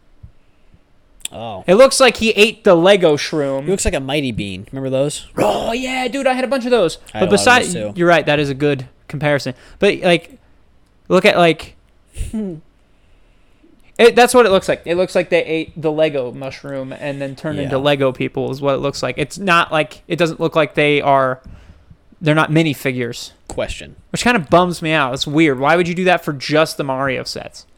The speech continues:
Speaker 1: Question for you, Beans.
Speaker 2: Yes.
Speaker 1: Did you have the Mighty Beans travel case?
Speaker 2: Mm, yes, I think so.
Speaker 1: Ooh, it's like a big, like, oval,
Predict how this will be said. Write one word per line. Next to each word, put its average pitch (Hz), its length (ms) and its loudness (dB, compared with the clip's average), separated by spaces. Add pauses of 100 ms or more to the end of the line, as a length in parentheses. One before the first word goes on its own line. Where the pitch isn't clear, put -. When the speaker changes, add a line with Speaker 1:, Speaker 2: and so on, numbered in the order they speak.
(120)
Speaker 1:
Question - 320 -10
for - 160 -16
you, 73 60 -14
Beans. 73 380 -16
Speaker 2:
Yes. 127 360 -4
Speaker 1:
Did 120 140 -10
you 127 80 -8
have 123 220 -8
the 113 80 -8
Mighty 107 260 -6
Beans 104 300 -10
travel 104 340 -10
case? - 400 -12 (640)
Speaker 2:
Mm, 147 380 -6
yes, 135 240 -2
I 139 40 -12
think 147 180 -10
so. 123 280 -12
Speaker 1:
Ooh, 381 300 0
it's 196 100 -6
like 170 120 -2
a 156 60 -2
big, 151 200 0
like, 143 220 -4
oval, 139 460 -4